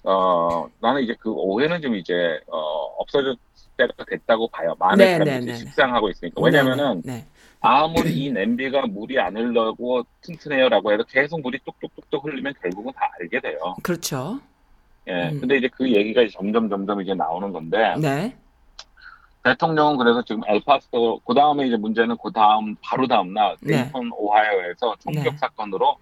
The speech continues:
Speaker 2: 네.
Speaker 1: 열 명이 사망하고 이십칠 명이 부상을 당했어요.
Speaker 2: 네.
Speaker 1: 그거는 이제 바에서 그런 거예요. 식-,
Speaker 2: 네, 네, 네.
Speaker 1: 식당가에서.
Speaker 2: 네, 네.
Speaker 1: 근데 그게 무려 삼십 초 만에 그렇게 됐어요.
Speaker 2: 아우, 정말.
Speaker 1: 삼십 초 만에
Speaker 2: 네.
Speaker 1: 열 명이 죽고
Speaker 2: 세상에.
Speaker 1: 스물일곱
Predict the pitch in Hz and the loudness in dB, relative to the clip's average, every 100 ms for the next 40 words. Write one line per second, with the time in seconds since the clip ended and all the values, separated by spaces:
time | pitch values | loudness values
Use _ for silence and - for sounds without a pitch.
0 | - 143 143 226 196 196 143 156 151 139 | -10 -8 -6 -4 2 2 2 -2 -4 -4
1 | 123 120 117 107 107 110 113 104 127 - | -6 -2 -2 -4 -8 -8 -8 -6 -8 -6
2 | 143 123 101 101 - 95 92 78 76 80 | -2 -2 -2 -6 -10 -10 -8 -8 -12 -16
3 | - - 147 147 135 123 - - _ _ | -12 -8 0 0 0 -8 -14 -20 _ _
4 | _ _ _ 120 127 110 - - 143 135 | _ _ _ -2 0 -2 -4 0 2 0
5 | 117 82 80 - - 139 156 151 135 107 | -4 -8 -8 -14 -10 -2 0 0 0 -4
6 | 110 - 117 95 78 78 95 127 139 214 | -6 -2 0 2 -2 -2 0 0 -2 -8
7 | - 151 139 123 127 117 123 139 - - | -10 -10 -6 -2 -2 0 0 0 -4 -16
8 | _ _ 95 113 - - 208 214 220 - | _ _ -12 -10 -12 -2 0 0 -2 -8
9 | - 175 135 95 82 _ - _ - - | -10 -2 -2 -2 -8 _ -20 _ -20 -20
10 | - - 190 247 254 233 - 196 147 147 | -20 -10 -4 -2 -4 -8 -8 -6 -6 -8
11 | 135 127 135 - 151 147 - _ - 220 | -10 -12 -14 -16 -16 -18 -20 _ -2 -2
12 | 208 180 131 135 135 82 - 160 147 156 | 0 2 2 4 2 -2 0 2 4 4
13 | 151 123 110 - 160 170 - - 175 165 | 2 0 -2 -2 0 0 -6 -8 -4 -2
14 | 139 | 0